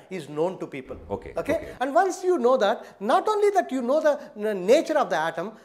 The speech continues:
Speaker 1: you also know where the atom was sitting on the tip.
Speaker 2: Ah,
Speaker 1: The
Speaker 2: because
Speaker 1: X
Speaker 2: it's a sequence.
Speaker 1: Correct. The X Y coordinates of the atom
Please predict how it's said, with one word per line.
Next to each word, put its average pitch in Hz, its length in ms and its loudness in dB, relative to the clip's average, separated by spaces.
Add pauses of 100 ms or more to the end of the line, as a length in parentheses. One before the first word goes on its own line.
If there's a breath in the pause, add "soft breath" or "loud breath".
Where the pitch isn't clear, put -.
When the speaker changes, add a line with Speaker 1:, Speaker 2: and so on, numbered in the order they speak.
(180 loud breath)
Speaker 1:
you 214 180 0
also 359 300 4
know 381 260 2
where 254 320 4
the 339 80 4
atom 247 340 -2
was 254 280 2
sitting 262 320 -4
on 208 100 -2
the 190 80 -2
tip. - 500 -6
Speaker 2:
Ah, 110 180 0
Speaker 1:
The 101 40 -8
Speaker 2:
because 147 240 10
Speaker 1:
X 156 120 10
Speaker 2:
it's 156 80 2
a 143 80 8
sequence. 135 520 0
Speaker 1:
Correct. - 460 -2
The 214 140 4
X 240 200 -2
Y 392 140 2
coordinates 277 600 4
of 220 120 0
the 185 80 2
atom 180 340 0